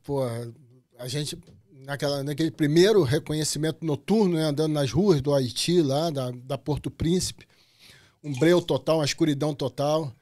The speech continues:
Aí a gente faz um alto guardado, dá uma parada assim, ó, aí eu lembro que ele fala assim, "Caramba, a gente tá vivendo um filme aqui." <laughs> Falei, "É, cara." E mais à frente a gente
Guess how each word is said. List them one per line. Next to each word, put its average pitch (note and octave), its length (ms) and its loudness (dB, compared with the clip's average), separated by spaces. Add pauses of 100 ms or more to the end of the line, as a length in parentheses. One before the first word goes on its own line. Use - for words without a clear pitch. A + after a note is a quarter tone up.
(520)
Aí C#3+ 220 -2
a C#3+ 60 2
gente D3 240 -4
faz D#3+ 300 -2
um D3 100 -4
alto D#3 220 -2
guardado, C#3+ 420 -4
dá D3+ 60 -2
uma D3+ 160 -2
parada C#3+ 400 -2
assim, B2+ 180 -4
ó, D#3 200 -4
aí C#3+ 160 -2
eu C#3+ 80 0
lembro C#3+ 240 -2
que C#3+ 80 -6
ele C3+ 80 -4
fala C3+ 260 -2
assim, B2+ 220 -6
"Caramba, B2+ 600 -8 (460)
a B2 80 -10
gente C#3 160 -4
tá C#3 100 -2
vivendo C3 440 -4
um A2 40 -8
filme B2+ 460 -2
aqui." A#2 260 -6 (400)
<laughs> - 440 -20
Falei, A#2 280 -12
"É, A#2 280 -8
cara." G2+ 340 -16 (580)
E B2 280 -4
mais C#3 540 -2
à D3 60 2
frente D3 460 -2
a D#3 60 -2
gente D3 440 -2